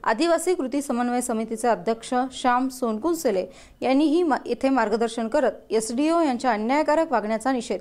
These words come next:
केला. या प्रसंगी हलबा हलबी समाजाचे महाराष्ट्रातील अनेक प्रमुख कार्यकर्ते उपस्थित होते. त्यांनी उमरखेड तहसीलदार यांना निवेदन दिले. पुढील आंदोलनाची दिशा ही राज्यव्यापी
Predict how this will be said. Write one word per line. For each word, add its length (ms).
केला. 180
या 80
प्रसंगी 540
हलबा 300
हलबी 340
समाजाचे 500
महाराष्ट्रातील 760
अनेक 340
प्रमुख 240
कार्यकर्ते 540
उपस्थित 440
होते. 420
त्यांनी 320
उमरखेड 580
तहसीलदार 520
यांना 280
निवेदन 440
दिले. 240
पुढील 240
आंदोलनाची 640
दिशा 340
ही 180
राज्यव्यापी 640